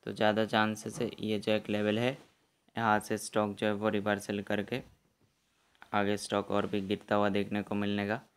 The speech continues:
करंट टाइम पे इसका स्टॉकेस्टिक आरएसआई के फ़ोर्टी फ़ोर पे है, यानी कि स्टॉकेस्टिक आरएसआई के बेसिस पे देखा जाए तो साइडवेज इंडिकेशन मिल रहा है।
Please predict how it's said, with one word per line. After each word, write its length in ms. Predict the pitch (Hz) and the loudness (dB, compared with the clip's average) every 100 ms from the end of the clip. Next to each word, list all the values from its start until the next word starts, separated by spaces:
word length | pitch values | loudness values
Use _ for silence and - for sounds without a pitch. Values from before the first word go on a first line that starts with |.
| _ _ _ | _ _ _
करंट 280 | 113 113 117 | 2 4 4
टाइम 180 | 117 113 | 4 4
पे 80 | 117 | 0
इसका 220 | 113 120 | 0 -6
स्टॉकेस्टिक 580 | - 107 104 110 - 110 | 0 0 0 -2 0 2
आरएसआई 380 | 110 107 - 107 | 2 2 0 2
के 120 | 107 104 | 0 -2
फ़ोर्टी 360 | - 104 98 107 | 0 0 0 -4
फ़ोर 260 | - 104 | -4 -6
पे 160 | 104 110 | -4 -4
है, 180 | 117 - _ _ _ - | -4 -6 _ _ _ -8
यानी 240 | - 104 | -4 -2
कि 120 | 101 120 | -2 -4
स्टॉकेस्टिक 600 | - 101 104 104 113 107 | 0 0 0 -2 0 4
आरएसआई 360 | 107 104 107 | 4 2 -2
के 120 | 104 107 | 0 0
बेसिस 360 | 107 101 107 | 0 -2 -10
पे 180 | - 110 | -4 -2
देखा 280 | 104 104 110 | 0 -2 -4
जाए 160 | 98 107 | -4 -6
तो 200 | - 104 - _ - | -4 -6 -8 _ -6
साइडवेज 460 | 101 98 98 98 | -2 0 0 0
इंडिकेशन 500 | 101 101 98 101 - | 0 -2 -2 -4 -4
मिल 200 | 101 202 | -4 -2
रहा 100 | 202 | -4
है। 60 | 233 | -6